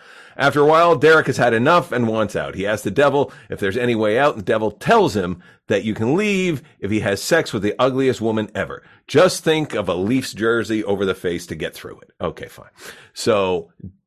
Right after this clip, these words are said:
Derek is desperate. He wants out, so he does it. The devil does, uh, the devil and everyone else, uh, rub it in and make fun of Derek while he's, uh, he's, he's, he's, he's doing this horrible act,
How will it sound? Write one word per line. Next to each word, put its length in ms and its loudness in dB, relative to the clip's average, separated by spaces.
Derek 260 4
is 80 2
desperate. 520 2
He 120 -4
wants 300 0
out, 260 0
so 160 -4
he 120 -4
does 260 -12
it. 120 -20
The 60 -6
devil 400 4
does, 640 0
uh, 460 -6
the 220 -4
devil 300 2
and 140 0
everyone 300 0
else, 220 0
uh, 320 -4
rub 280 4
it 60 4
in 220 2
and 80 -2
make 160 -2
fun 180 0
of 120 0
Derek 400 2
while 420 0
he's, 340 -8
uh, 320 -6
he's, 280 -12
he's, 340 -14
he's, 320 -16
he's 220 -14
doing 240 -2
this 140 -8
horrible 340 2
act, 180 -2